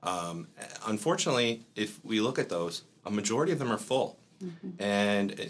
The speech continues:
Speaker 1: not to name names, but Principal Financial Group has a on-site childcare facility that has a wait list. And so if you're a new employee, if you're, i-, in many cases, y-, your child may age out before you have an opportunity of,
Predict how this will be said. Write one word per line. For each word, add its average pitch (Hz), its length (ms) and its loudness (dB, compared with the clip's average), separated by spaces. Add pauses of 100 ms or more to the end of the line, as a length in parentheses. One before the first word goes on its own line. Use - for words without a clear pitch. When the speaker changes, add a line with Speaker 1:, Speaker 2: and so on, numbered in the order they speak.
Speaker 1:
not 98 240 -2
to 101 160 -4
name 98 280 0
names, 160 300 4
but 107 180 0
Principal 110 280 -4
Financial 95 400 -2
Group 104 260 -2
has 90 460 0
a 87 220 -4
on-site 87 920 -2
childcare 82 440 -2
facility 90 480 -4 (240)
that 104 120 -4
has 147 120 6
a 95 60 -2
wait 156 240 4
list. - 440 -8 (320)
And 113 180 2
so 113 180 6
if 117 100 0
you're 180 120 4
a 135 60 6
new 123 140 4
employee, 127 640 0 (120)
if 101 240 0
you're, 104 340 2
i-, 107 60 -4 (120)
in 139 240 4
many 202 160 10
cases, 113 480 4
y-, 139 160 0
your 139 320 2
child 139 340 6
may 123 120 6
age 117 240 4
out 107 260 6
before 101 440 2
you 101 300 0
have 101 220 4
an 98 80 0
opportunity 90 680 -2
of, 87 220 -2